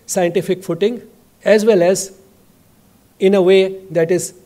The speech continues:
more deeply rooted in Vedanta. Both these things are there. On one hand, they are more deeply rooted in ancient Indian wisdom, and on the other hand, they are also m-,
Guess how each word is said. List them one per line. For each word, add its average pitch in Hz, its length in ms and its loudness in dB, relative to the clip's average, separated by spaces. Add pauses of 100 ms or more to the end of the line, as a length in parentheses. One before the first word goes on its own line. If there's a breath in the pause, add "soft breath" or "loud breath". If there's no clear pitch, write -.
(100)
more 185 280 0
deeply 180 360 -2
rooted 151 320 -6
in 156 120 -6
Vedanta. 120 460 -12 (340)
Both 196 160 4
these 202 160 -2
things 143 180 -10
are 123 100 -8
there. 123 240 -8 (100)
On 165 140 -6
one 196 140 -4
hand, 214 220 -4
they 196 60 0
are 175 60 -2
more 202 180 0
deeply 202 340 -2
rooted 185 280 -2
in 170 120 -4
ancient 160 340 -6
Indian 202 300 -2
wisdom, 160 400 -4 (180 loud breath)
and 165 200 -8
on 160 120 -8
the 175 80 -2
other 175 140 -2
hand, 170 180 -6
they 160 60 -4
are - 80 -10
also 170 340 -4
m-, 156 260 -14